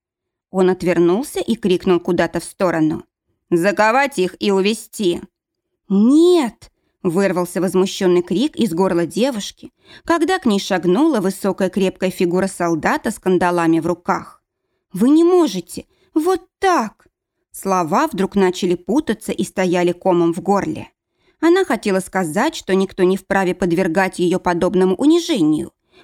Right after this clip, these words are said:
уводить из стен поместья в одном лишь неглиже. "Насчет своего внешнего вида не беспокойтесь. На месте вам выдадут одежду,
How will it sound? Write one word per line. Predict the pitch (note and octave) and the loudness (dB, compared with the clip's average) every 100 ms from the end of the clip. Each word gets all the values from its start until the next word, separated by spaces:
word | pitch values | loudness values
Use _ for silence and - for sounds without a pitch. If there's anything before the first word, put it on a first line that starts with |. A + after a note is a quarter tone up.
| - | -4
уводить | F#3 F#3 E3+ D#3 D4+ E4 | 0 2 0 0 0 0
из | A3 G3 | -4 -6
стен | - G#3 E4+ | -6 -2 0
поместья | F4 E3+ E3+ C4 D#4+ - F#3 | 0 2 2 2 -2 -2 -2
в | |
одном | E3+ D#3+ F3+ E3+ | -2 2 2 2
лишь | F3 - | 0 0
неглиже. | F3+ F3 F3+ E3+ F3 D#3+ - _ _ _ _ _ _ _ _ _ - | 0 0 -2 -4 -6 -6 -10 _ _ _ _ _ _ _ _ _ -2
"Насчет | F3+ F#3+ G3 G#3 F#3+ | 2 2 0 -2 -6
своего | - F#3 G3+ G3+ F#3 F#3+ | -6 -4 -2 0 0 0
внешнего | G3 F#3+ - G3 G3 | 0 0 0 0 0
вида | G3+ D4+ G#3 F3 | 0 0 2 2
не | F3 | 2
беспокойтесь. | F3 F3+ - A3 - F3+ - - - - - _ _ _ | 0 -2 -2 -2 0 -2 -2 -10 -16 -18 -20 _ _ _
На | G3 G3+ | 0 2
месте | G#3 C#4+ F4 G3+ | 2 2 0 -2
вам | F3+ F#3+ | 0 0
выдадут | F#3 G3 F#3+ G3 A3 - | 2 0 0 -2 -2 -2
одежду, | D#4 G3 F3 E3 - - | -2 0 -2 -4 -6 -8